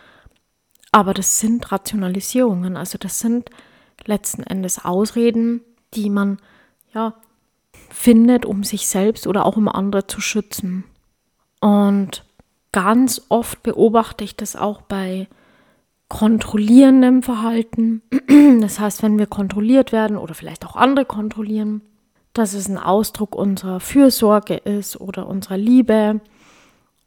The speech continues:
Und ja, jeder findet ebenso seinen Weg, diese Motive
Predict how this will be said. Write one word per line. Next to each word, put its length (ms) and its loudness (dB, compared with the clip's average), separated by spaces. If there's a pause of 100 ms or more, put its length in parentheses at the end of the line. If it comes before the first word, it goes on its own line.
Und 640 -4 (520)
ja, 380 0 (280)
jeder 440 0 (140)
findet 500 2
ebenso 540 -2 (420)
seinen 380 -2
Weg, 380 -4 (340)
diese 240 2
Motive 840 2